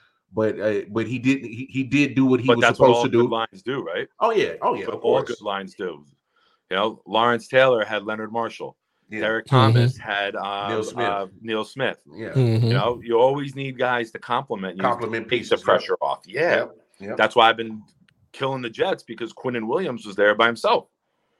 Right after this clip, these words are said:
Speaker 1: Yeah. Well, well, well, no, your, your boy got hurt
Speaker 2: I'm not
Speaker 1: in spring
Speaker 2: putting him on
Speaker 1: training.
Speaker 2: the level of the other guys. I
Speaker 1: No,
Speaker 2: said.
Speaker 1: no, no. I'm,
Speaker 2: But
Speaker 1: I'm
Speaker 2: when
Speaker 1: just
Speaker 2: you
Speaker 1: saying. I'm
Speaker 2: don't
Speaker 1: just
Speaker 2: have an
Speaker 1: saying your
Speaker 2: edge
Speaker 1: boy got,
Speaker 2: rusher,
Speaker 1: your boy got
Speaker 2: you're
Speaker 1: hurt in
Speaker 2: inferior.
Speaker 1: spring training. Uh, uh,
Speaker 2: Yeah.
Speaker 1: uh, uh, training camp. So
Speaker 2: Carl Lawson.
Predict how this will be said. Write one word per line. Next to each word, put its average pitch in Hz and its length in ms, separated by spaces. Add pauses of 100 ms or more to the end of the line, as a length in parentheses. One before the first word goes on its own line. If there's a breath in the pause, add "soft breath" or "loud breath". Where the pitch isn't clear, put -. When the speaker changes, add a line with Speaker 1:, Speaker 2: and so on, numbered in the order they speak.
(560)
Speaker 1:
Yeah. 90 300 (280)
Well, 117 160
well, 117 240
well, 110 220
no, 113 200
your, 120 160
your 117 180
boy 143 240
got 117 180
hurt - 60
Speaker 2:
I'm 147 60
not 156 160
Speaker 1:
in - 20
spring 151 260
Speaker 2:
putting 143 60
him 143 80
on 107 60
Speaker 1:
training. 135 200
Speaker 2:
the 123 60
level 123 300
of 113 80
the 113 100
other 107 180
guys. 104 480
I 95 40
Speaker 1:
No, 90 40
Speaker 2:
said. 196 260
Speaker 1:
no, 196 80
no. 170 100
I'm, 185 180
Speaker 2:
But 170 80
Speaker 1:
I'm 180 80
Speaker 2:
when - 80
Speaker 1:
just - 100
Speaker 2:
you 202 60
Speaker 1:
saying. 185 160
I'm 156 80
Speaker 2:
don't 156 80
Speaker 1:
just 175 100
Speaker 2:
have 151 80
an 185 40
Speaker 1:
saying 175 140
your 156 80
Speaker 2:
edge 143 40
Speaker 1:
boy 175 180
got, - 80
Speaker 2:
rusher, 156 220
Speaker 1:
your 151 100
boy 165 200
got 165 120
Speaker 2:
you're 156 80
Speaker 1:
hurt 165 180
in 151 60
Speaker 2:
inferior. 135 60
Speaker 1:
spring 160 280
training. 170 520
Uh, - 40
uh, 110 340
Speaker 2:
Yeah. 104 180
Speaker 1:
uh, 104 180 (280)
uh, 104 220 (460)
training 147 300
camp. 92 320
So 113 120
Speaker 2:
Carl 101 180
Lawson. 101 340